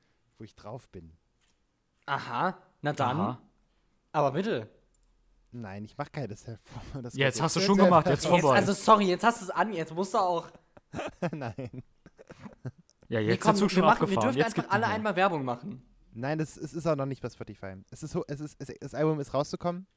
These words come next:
Speaker 1: aber es ist noch nicht bei Spotify. Das dauert irgendwie noch. Deswegen,
Speaker 2: Okay.
Speaker 1: ich sag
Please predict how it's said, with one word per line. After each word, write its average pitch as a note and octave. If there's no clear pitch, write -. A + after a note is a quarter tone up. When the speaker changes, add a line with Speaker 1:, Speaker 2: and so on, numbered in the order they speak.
Speaker 1:
aber C3
es C3
ist C3+
noch B2+
nicht A2+
bei G#2+
Spotify. -
Das -
dauert G#2
irgendwie F#2
noch. G2
Deswegen, D3
Speaker 2:
Okay. A#2+
Speaker 1:
ich -
sag D3